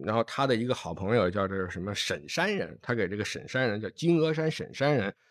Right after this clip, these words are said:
沈山人炼丹，写的诗说是叫做“莫喝九转大还丹，莫读三十六部大动经。闲来共我说真意，来跟我聊聊天儿，齿下领取真长生。”什么叫齿下？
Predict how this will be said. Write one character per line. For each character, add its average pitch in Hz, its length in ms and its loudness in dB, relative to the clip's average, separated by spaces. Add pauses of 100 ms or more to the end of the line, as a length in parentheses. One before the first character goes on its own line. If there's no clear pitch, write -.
(120)
沈 85 200 -4
山 131 140 0
人 170 80 2
炼 131 180 -2
丹， 175 240 0 (260)
写 87 280 -2
的 85 120 -6
诗 117 220 0
说 113 180 0
是 110 120 0
叫 101 180 2
做 90 180 -4 (380)
“莫 247 240 4
喝 147 220 0
九 143 260 -2
转 92 180 -2
大 120 160 -2
还 117 220 -2
丹， 139 320 2
莫 143 220 2
读 127 180 4
三 190 240 4
十 175 60 2
六 175 180 4
部 156 140 -4
大 - 260 -8
动 151 180 0
经。 180 320 2 (360)
闲 175 320 0
来 202 200 4
共 190 340 0
我 - 140 -14
说 240 260 0
真 262 240 -2
意， 202 140 -2
来 135 160 0
跟 208 180 2
我 101 160 0
聊 117 140 0
聊 165 160 0
天 185 160 0
儿， 185 120 2 (220)
齿 101 640 -2
下 165 420 0
领 104 240 -4
取 85 240 -4
真 110 220 2
长 92 220 -4
生。” 98 280 -2
什 - 100 -2
么 156 80 6
叫 196 120 4
齿 - 360 0
下？ 131 240 -4